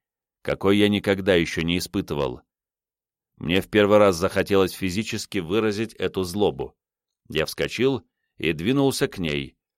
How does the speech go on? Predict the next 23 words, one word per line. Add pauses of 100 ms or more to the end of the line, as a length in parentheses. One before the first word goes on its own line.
(220)
но
в
ту
же
минуту,
как
я
вскочил, (340)
я
помню,
что
я
сознал
свою
злобу (300)
и
спросил
себя,
хорошо
ли
отдаться
этому
чувству,